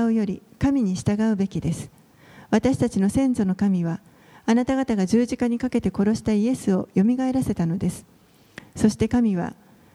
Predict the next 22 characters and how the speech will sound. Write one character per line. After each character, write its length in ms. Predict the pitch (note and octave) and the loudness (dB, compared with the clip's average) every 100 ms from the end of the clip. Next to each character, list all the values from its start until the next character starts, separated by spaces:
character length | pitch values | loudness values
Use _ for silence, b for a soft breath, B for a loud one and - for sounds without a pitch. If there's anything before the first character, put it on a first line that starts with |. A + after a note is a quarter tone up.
| b b - | b b -2
イ 100 | A3 | 0
ス 120 | C4 | 2
ラ 120 | C4+ | 2
エ 60 | C4 | 2
ル 80 | A3 | 0
に 120 | F#3+ | -2
悔 320 | - B3+ C4+ | 0 0 0
い 140 | C#4 | 0
改 120 | C4+ B3+ | 0 0
め 120 | B3+ | 0
と 220 | B3 - - | -2 -2 -2
罪 260 | D4 D#4 | 0 2
の 220 | B3 F#3 F#3 | 2 2 0
許 80 | |
し 200 | A3+ - | 0 0
を 40 | A3 | 0
与 300 | - A3+ A#3 | 0 0 0
え 40 | |
る 100 | A#3 | 0
た 140 | A3 G#3 | 0 2
め 100 | G#3 | 2
に、 180 | E3 | -2